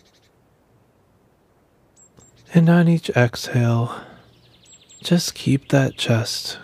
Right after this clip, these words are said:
comfortably raised. Breathe in and stretch up, lengthen the spine. Feel that gentle stretch on your back.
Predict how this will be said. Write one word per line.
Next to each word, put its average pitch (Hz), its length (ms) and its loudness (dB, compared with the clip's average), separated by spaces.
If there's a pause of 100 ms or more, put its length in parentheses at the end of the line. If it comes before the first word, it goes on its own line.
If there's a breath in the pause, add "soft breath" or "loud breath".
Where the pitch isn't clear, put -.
comfortably 139 720 2
raised. 101 800 -6 (2750)
Breathe 131 380 0
in 139 440 4
and 107 300 -6 (300 loud breath)
stretch - 480 -2
up, - 680 -2
lengthen 120 460 2
the 113 100 -2
spine. 127 840 -2 (2000 loud breath)
Feel 156 240 0
that 147 240 2
gentle 127 400 0
stretch - 420 -4
on 117 180 0
your 113 160 0
back. - 540 -12